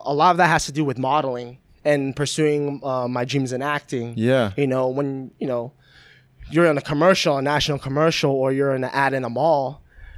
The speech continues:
Speaker 1: you know, it kinda, like, you know, helped me, I guess, find my father in a way.
Speaker 2: Really?
Speaker 1: Yeah,
Speaker 2: How did
Speaker 1: definitely.
Speaker 2: that, how did that happen?
Speaker 1: Man,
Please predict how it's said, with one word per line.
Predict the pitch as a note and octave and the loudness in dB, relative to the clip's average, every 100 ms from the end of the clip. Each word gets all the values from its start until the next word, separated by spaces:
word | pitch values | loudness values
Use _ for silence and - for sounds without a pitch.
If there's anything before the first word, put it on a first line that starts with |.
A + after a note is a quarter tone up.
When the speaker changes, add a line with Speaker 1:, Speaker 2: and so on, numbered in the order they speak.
| - | -2
Speaker 1:
you | C#3 | 0
know, | C3 C3 C3+ | 0 -2 -4
it | C#3 - | -6 -4
kinda, | D#3 C#3+ C3+ | -2 0 0
like, | C3 B2+ B2+ - - - _ | -2 -4 -6 -14 -20 -20 _
you | D3 | -2
know, | C#3+ | 0
helped | E3+ E3 D#3+ | 0 -2 -4
me, | D3+ D3+ D3 C#3+ - - _ _ - | -2 -2 -2 -8 -12 -18 _ _ -6
I | C#3 | -4
guess, | C3 C3 - - | -2 -2 -4 -4
find | - D#3+ D#3 | 0 2 2
my | C3+ | -2
father | B2+ C#3 C3+ B2+ B2 | -2 -2 -2 -2 -6
in | A#2+ | -6
a | A2+ | -10
way. | A2+ A2 A#2 | -12 -10 2
Speaker 2:
Really? | C3+ E3+ G2+ F2+ | 4 6 4 2
Speaker 1:
Yeah, | D#3+ E3+ | 2 4
Speaker 2:
How | C#3 | 2
did | |
Speaker 1:
definitely. | C#3+ D#3 C#3+ C#3 | 2 4 4 4
Speaker 2:
that, | C3 C3+ B2 | 2 0 0
how | C3+ | 0
did | |
that | C3 A#2+ | 0 0
happen? | C#3 C3 G2 F#2 | -2 -4 -6 -6
Speaker 1:
Man, | A#2+ C3 B2+ A#2 | -6 -4 -4 -6